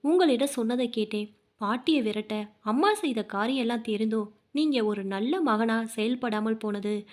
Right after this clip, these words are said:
உங்க மேல் எனக்கு வெறுப்பை ஏற்றியது. எ-, எல்லாத்தையும் ஃபோன் பண்ணி நான் அத்தையிடம் சொன்னேன். அவர்களும் உடனே பாட்டி அழைத்து போக நான் சொல்லி தான் வந்துள்ளார்கள். எனக்கும் உங்களிடம் இருக்க பிடிக்கவில்லை. நானும் அத்தை வீட்டுக்கே போகிறேன்.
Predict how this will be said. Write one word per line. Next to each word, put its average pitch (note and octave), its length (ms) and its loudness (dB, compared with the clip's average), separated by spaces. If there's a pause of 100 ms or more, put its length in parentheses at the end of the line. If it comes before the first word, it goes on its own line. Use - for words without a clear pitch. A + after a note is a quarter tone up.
(340)
உங்க F4+ 260 4
மேல் G#3+ 260 0 (140)
எனக்கு G3+ 320 -4
வெறுப்பை B3 400 0
ஏற்றியது. G#3 520 -2 (580)
எ-, G#3+ 160 2 (420)
எல்லாத்தையும் A#3+ 640 0 (220)
ஃபோன் F#4 320 0
பண்ணி B3 200 2
நான் A3 200 -2
அத்தையிடம் B3 480 0
சொன்னேன். G3+ 340 -8 (440)
அவர்களும் A#3+ 520 0 (140)
உடனே A#3+ 340 2
பாட்டி A#3+ 420 -4 (360)
அழைத்து B3+ 400 -2
போக A#3 220 -4 (320)
நான் A#3 320 -2
சொல்லி C#4+ 200 0
தான் C4 180 -2
வந்துள்ளார்கள். G#3 640 -4 (260)
எனக்கும் A3 500 -4 (180)
உங்களிடம் D4+ 520 2
இருக்க A#3 240 -2 (280)
பிடிக்கவில்லை. A#3 600 -2 (260)
நானும் A3 420 -2 (360)
அத்தை A#3+ 280 4
வீட்டுக்கே B3+ 420 0
போகிறேன். A3 520 -2